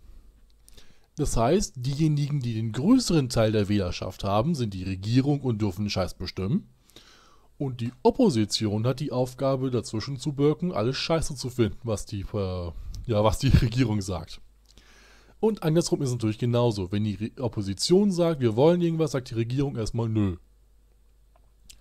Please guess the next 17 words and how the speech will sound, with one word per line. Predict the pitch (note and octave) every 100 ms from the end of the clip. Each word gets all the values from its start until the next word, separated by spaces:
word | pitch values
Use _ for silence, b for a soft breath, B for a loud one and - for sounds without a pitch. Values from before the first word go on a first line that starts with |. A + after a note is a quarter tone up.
| b b b b b b b b
Das | A2+ - G#2+
wäre | A2+ G3 A3+ B3 B3+ -
eigentlich | C3 C#3 D3 D#3 C3+ C3+ -
gar | A#2+ G2+ F#2
nicht | F#2 F#2 -
so | - F2+
schlimm, | - - E2+ A#2+ A3 - _ b b b b b b _ _ -
wenn | D3+ F3 A3
wir | A3+ G#3+
nicht | C3 B2+
noch | D3 A#2+
diese | E3+ E3+ F#3 A#3
andere | C4 A#3 G3+
Sache | C3+ C3 B2
in | A#2
Deutschland | G#2+ G2 G#2 F2+
hätten. | - -